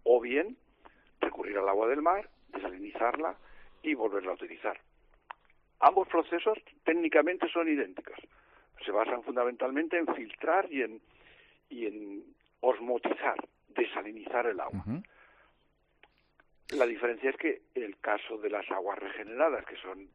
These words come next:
Speaker 1: efluentes depurados con unas salinidades que pueden oscilar entre uno y cuatro gramos de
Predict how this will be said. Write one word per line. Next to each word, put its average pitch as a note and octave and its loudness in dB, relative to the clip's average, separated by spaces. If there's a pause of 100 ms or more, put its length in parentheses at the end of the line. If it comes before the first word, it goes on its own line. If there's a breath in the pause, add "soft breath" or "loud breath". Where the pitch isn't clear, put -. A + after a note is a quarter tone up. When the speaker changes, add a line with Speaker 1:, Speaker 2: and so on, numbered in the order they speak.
(140)
Speaker 1:
efluentes G#2 -4
depurados A2 2
con F#2 -14
unas F#2+ -12
salinidades F#2+ -4 (440 loud breath)
que - -12
pueden A2 2
oscilar A#2 0
entre G#2+ -8
uno C3 4
y G#2+ -10
cuatro A2 -2
gramos A#2 4
de - -10